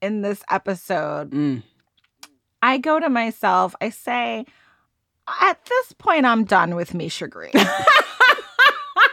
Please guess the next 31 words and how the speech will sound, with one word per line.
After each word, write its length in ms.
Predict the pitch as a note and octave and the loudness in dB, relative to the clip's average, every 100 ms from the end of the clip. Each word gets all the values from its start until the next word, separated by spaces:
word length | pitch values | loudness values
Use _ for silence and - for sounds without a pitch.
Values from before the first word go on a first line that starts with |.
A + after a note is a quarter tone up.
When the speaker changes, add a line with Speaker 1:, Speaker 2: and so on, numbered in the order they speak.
| - - G#4 - - _ _ _ | 0 0 0 0 -8 _ _ _
Speaker 1:
You 220 | G#3+ B3+ C#4+ | -4 0 2
have 360 | D#4 D4+ G#3+ | 2 0 0
gone 340 | A#3 G#3 G3+ G3+ | 4 4 2 -4
too 240 | - F#3 | -6 -6
far, 380 | - C#3 B2 C#3 | -4 -2 -2 -4
my 200 | C#3 G3 | -6 -8
friend. 500 | - D3+ D3 C#3 - | -10 -14 -14 -18 -18
Like, 460 | C4 C4+ B3 A#3+ - _ _ - | -4 2 2 2 -10 _ _ -4
I 160 | C4 | -4
say 400 | - - C#4 D#4+ | -6 -6 -4 -4
that 400 | C#4+ F#3+ D#3+ - - - | 0 2 2 0 -6 -14
to 160 | A3 | -14
say, 600 | - A3 F#3 F3 E3+ E3 - | -8 -2 0 0 -2 -8 -10
with 220 | F3+ - | -10 -8
respect 400 | F#3+ - F3 - | -8 -6 -8 -6
to 80 | G3 | -8
my 160 | E3+ | -8
showrunner, 680 | D#3+ - G3 F3+ E3 D#3+ E3 _ _ _ - | -8 -6 -4 -4 -4 -8 -10 _ _ _ -2
those 260 | A#3+ C#4 | -2 -2
feelings 360 | - C4+ D#4+ F4 | -2 0 0 -4
that 120 | - | -8
you 80 | C#4 | -4
have 220 | F#3+ F3+ | 0 0
about 260 | F3+ E3 - | -2 -6 -8
the 80 | E3+ | -12
show 460 | - E3 - - | -10 -6 -6 -6
where 160 | F3+ E3+ | -6 -8
you're 200 | E3 E3 | -6 -4
like, 380 | E3 E3 - _ _ _ _ _ _ _ | -4 -4 -8 _ _ _ _ _ _ _
"I'm 300 | F#3 F3+ F#3 - _ _ _ _ | -4 -2 -8 -12 _ _ _ _
horrified, 920 | - - G3 F#3+ - A3 A#3+ C4+ D#4 | -14 -4 -2 -2 0 0 0 -6 -12